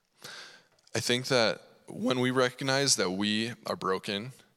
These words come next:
and we need forgiveness, we can't do it on our own, we can escape our busyness and our tasks, our worries and fears.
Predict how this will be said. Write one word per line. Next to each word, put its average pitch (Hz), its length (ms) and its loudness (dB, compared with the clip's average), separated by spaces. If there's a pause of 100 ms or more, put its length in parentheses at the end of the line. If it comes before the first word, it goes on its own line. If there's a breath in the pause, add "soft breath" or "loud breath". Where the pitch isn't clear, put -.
(160)
and 107 80 -4
we 101 120 0
need 107 280 -2
forgiveness, 101 460 -4
we 95 80 -6
can't 98 240 -2
do 117 140 0
it 110 80 2
on 104 80 2
our 90 40 0
own, 92 280 -4 (400 loud breath)
we 107 100 -2
can 101 140 -4
escape 110 720 4
our 98 100 0
busyness 120 680 2 (260 loud breath)
and - 80 -8
our 82 100 -4
tasks, 110 720 2
our 92 120 -2
worries 110 400 2
and 95 100 -8
fears. 98 560 0